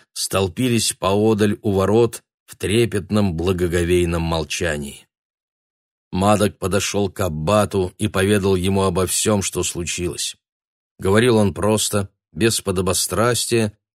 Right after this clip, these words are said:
ибо, как истинный валлиец, почитал всех людей равными, независимо от сана. Выслушав его, Радульфус только развел руками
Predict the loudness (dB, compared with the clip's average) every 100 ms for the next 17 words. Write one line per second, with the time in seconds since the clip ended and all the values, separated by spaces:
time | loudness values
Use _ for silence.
0 | -2 0 0 2 -2 -2 -6 -2 -2 0
1 | 0 2 2 2 2 2 2 0 -2 -4
2 | -4 -4 -4 0 0 0 -2 0 0 0
3 | -4 0 0 2 2 2 2 2 2 0
4 | _ -6 0 2 2 0 0 -2 -2 -2
5 | -2 -2 -2 -2 -6 _ _ _ _ _
6 | _ -2 0 0 -2 -2 -4 -2 -2 0
7 | 0 -4 _ _ _ -6 -4 0 0 0
8 | -2 -4 -2 0 0 0 0 0 0 0
9 | 0 -2 0 0 2 0